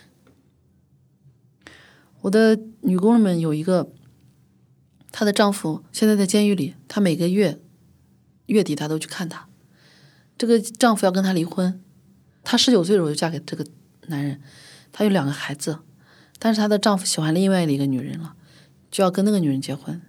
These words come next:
也是因为其他的事情进了监狱。但是她始终要等她回来。你能想象，她甚至还遇到了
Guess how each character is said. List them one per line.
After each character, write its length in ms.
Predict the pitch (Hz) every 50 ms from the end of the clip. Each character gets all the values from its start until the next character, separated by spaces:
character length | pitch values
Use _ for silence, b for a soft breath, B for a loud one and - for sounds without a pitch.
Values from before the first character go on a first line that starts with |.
| - -
也 100 | - 170
是 100 | 170 196
因 80 | 208 220
为 80 | 220
其 120 | 208 214 -
他 120 | 196 196
的 80 | 202 190
事 160 | 185 - -
情 240 | 175 - 139 135 143
进 180 | - - 165
了 80 | 156 139
监 220 | 139 - 165 160
狱。 220 | 160 160 147 143 b b b b b b b b b b b b b b b b b b b b b b b b _ _ _ _ _ _ _ _ _ _ _ _ _ _ _ _ _ _ _ _ _ _ _ -
但 160 | - 254 254
是 60 | 247
她 140 | 247 247 247
始 100 | - -
终 80 | 190
要 100 | 208 220
等 160 | 220 - 151 135
她 120 | 147 160
回 180 | - - - 139
来。 200 | 139 143 - - _ _ _ _ _ _ _ _ _ _ _ _ _ _ _ _ _ _ B B B B B B B B B B B B B B _ _ -
你 80 | - 208
能 120 | 220 277
想 160 | 277 - 165
象， 180 | 165 - 202 190
她 120 | 190 202
甚 160 | 214 - 240 208
至 80 | 185
还 140 | 170 160 170
遇 120 | 185 233
到 140 | 220 208 165
了 260 | 143 131 127 - -